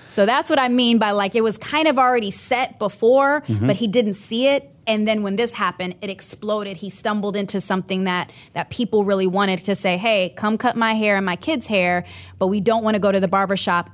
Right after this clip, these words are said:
Speaker 1: We'll pay the extra money for you to come and do an amazing job."
Speaker 2: So, okay, it, this is so totally off conversation, but it, it's a very good concept. I had a conversation with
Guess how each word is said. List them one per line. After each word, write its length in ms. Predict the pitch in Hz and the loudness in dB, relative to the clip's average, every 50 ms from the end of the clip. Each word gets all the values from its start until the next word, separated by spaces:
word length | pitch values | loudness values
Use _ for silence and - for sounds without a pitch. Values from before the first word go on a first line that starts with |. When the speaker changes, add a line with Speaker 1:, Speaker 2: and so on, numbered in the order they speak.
| 170 | -4
Speaker 1:
We'll 140 | 170 196 190 | -2 -2 -2
pay 400 | 190 - - - 254 247 254 247 | -4 -6 -8 -2 0 2 2 2
the 180 | 214 220 202 - | 2 0 0 -2
extra 260 | 190 - - - 190 | -4 -6 -4 -4 -2
money 280 | 180 175 175 175 175 175 | -2 -2 -2 -2 -4 -4
for 160 | - - 175 | -6 -6 -6
you 240 | 165 175 190 202 190 | -4 -2 -2 0 0
to 80 | 185 | -2
come 280 | 185 - 190 175 175 175 - | -2 -2 -2 -2 -2 -2 -4
and 100 | 175 185 | -4 -2
do 120 | 165 185 | -2 -2
an 80 | 180 175 | -2 -2
amazing 480 | 170 170 170 170 170 170 160 170 175 165 | -2 -4 -6 -6 -6 -8 -8 -10 -10 -10
job." 320 | - - - - - - - - - - - | -10 -10 -10 -10 -12 -16 -18 -20 -20 -8 -4
Speaker 2:
So, 420 | - - - 240 202 180 - - - - | -2 0 2 2 0 -2 -4 -8 -6 -2
okay, 380 | - 175 175 160 123 107 98 - - - - - - - | -2 0 2 2 2 0 0 -4 -12 -20 -20 -20 -16 -12
it, 280 | 180 190 190 190 - | -10 -10 -10 -8 -4
this 280 | - 170 175 - - - | -2 -2 0 0 -2 -6
is 80 | 135 - | -6 -4
so 240 | - - 139 139 | 0 2 2 2
totally 400 | 135 - 139 131 131 131 123 117 | 2 2 2 2 4 4 4 4
off 160 | 113 110 110 - | 4 2 0 0
conversation, 680 | - 117 110 107 104 95 - 123 120 117 - 101 95 | 0 0 2 2 2 2 2 0 0 0 0 0 2
but 160 | 110 113 117 | 2 2 2
it, 180 | 135 143 143 143 | 2 2 0 0
it's 180 | - 143 113 - | 0 0 0 0
a 60 | 135 | 0
very 240 | 110 127 160 151 123 | 0 2 2 2 2
good 180 | 117 135 110 - | 2 0 0 0
concept. 560 | - 151 151 143 123 - 104 - - - - - - - - - - - - - - - - - | 0 -2 0 0 0 -2 -2 -2 -4 -6 -18 -20 -20 -20 -20 -20 -20 -20 -20 -20 -20 -14 -6 -2
I 60 | - | 0
had 160 | 147 196 226 | 2 2 0
a 20 | 214 - - 196 | 0 0 0 0
conversation 580 | 185 175 135 - - 139 127 117 - 135 117 113 | 2 0 0 2 2 2 2 2 2 2 2 4
with 360 | 110 110 107 98 - - | 4 4 2 2 -2 -6